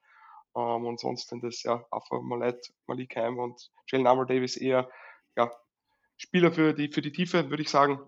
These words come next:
Ähm, aber das wär der, der Injury Report von Stand gestern. Mal schauen, wie sich das in den nächsten zwei Tagen noch entwickelt. Aber im Großen und Ganzen sind die Ravens relativ fit. Man kann vielleicht noch erwähnen, dass sich Keaton Mitchell eine ziemlich hässliche Knieverletzung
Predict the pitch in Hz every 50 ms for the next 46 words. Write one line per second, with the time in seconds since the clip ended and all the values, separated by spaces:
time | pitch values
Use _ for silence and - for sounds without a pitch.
0 | _ _ - - 123 120 123 123 120 120 117 120 - - 120 120 123 117 113 117
1 | - - 127 123 120 120 117 117 117 120 123 123 - - - - - - - -
2 | _ 139 143 165 165 170 143 135 123 - - 135 135 131 135 - - _ _ 135
3 | 127 127 - 117 120 131 135 - - 131 143 147 - 127 139 160 151 - - _
4 | _ _ - 135 131 123 - - 120 127 131 120 123 123 - - 123 131 - 123
5 | 123 123 120 - - - - - 120 120 - 120 123 127 123 123 127 123 - -
6 | _ _ _ - - - _ - 127 123 - - 151 151 151 135 - 131 131 131
7 | 143 139 135 135 131 139 139 - 143 127 - 131 131 131 - - 131 127 - -
8 | 127 135 151 151 147 135 120 131 135 139 147 139 131 - - _ - 131 131 147
9 | 143 - 135 135 - - 151 151 151 - _ _ _ - - - - _ _ _
10 | 127 127 - 139 127 131 135 131 127 131 131 - 127 127 131 131 135 139 135 127
11 | 127 - - 131 - - 135 - 127 131 135 139 139 - 120 127 123 123 120 123
12 | - _ _ _ _ _ - 180 196 190 160 - 160 151 151 - 147 139 147 -
13 | - - 165 - 135 123 127 123 123 - 131 127 131